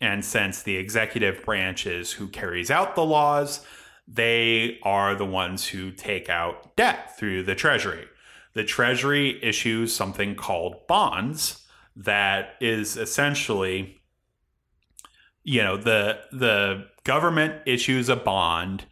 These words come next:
and then somebody outside the government buys the bond for the amount of money, let's say it's a hundred dollars,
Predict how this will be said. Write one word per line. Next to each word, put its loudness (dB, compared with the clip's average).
and 2
then 2
somebody 4
outside 2
the 2
government 2
buys 4
the 0
bond 4
for 0
the 2
amount 2
of 0
money, 2
let's 0
say 2
it's -2
a 2
hundred -4
dollars, -4